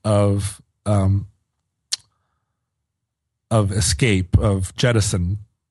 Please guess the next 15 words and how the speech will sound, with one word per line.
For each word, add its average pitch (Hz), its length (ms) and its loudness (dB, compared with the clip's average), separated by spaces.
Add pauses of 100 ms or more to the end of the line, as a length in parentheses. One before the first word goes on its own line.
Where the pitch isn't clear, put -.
(1800)
to 143 120 0
get 165 400 -4
back 143 340 2
to 147 160 2
a 113 60 0
place 123 480 0
where 107 260 2
you, 101 280 0
where 110 180 2
leisure 139 480 6
is 87 120 2
possible? - 720 -4 (1800)
Like, 98 240 2
where, 110 600 2 (1800)
where, 107 280 2